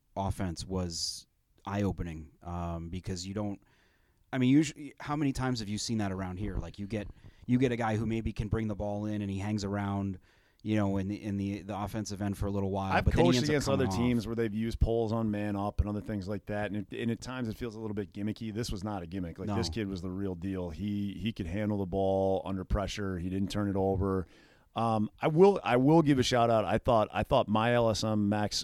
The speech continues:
Speaker 2: Max Fowler, I, I actually thought he outplayed him on faceoffs and wings. Uh, they even, and the Westwood coach even came up at him and said, "Man, your, your L S M's fast." Like, and, and Max did a really good job there. But I mean, what,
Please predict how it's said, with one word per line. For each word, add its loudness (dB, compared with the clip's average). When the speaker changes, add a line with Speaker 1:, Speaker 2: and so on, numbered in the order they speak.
Speaker 2:
Max -2
Fowler, 4
I, 0
I 0
actually 2
thought 2
he 4
outplayed 4
him 4
on 2
faceoffs 0
and -2
wings. -2
Uh, -2
they -4
even, 2
and -2
the 2
Westwood 0
coach -2
even 0
came -2
up -2
at 0
him 0
and -2
said, -10
"Man, 0
your, -4
your 0
L 6
S 0
M's 0
fast." -4
Like, -8
and, -2
and -2
Max 0
did -4
a -2
really 0
good -2
job 0
there. 2
But -2
I -2
mean, 2
what, 0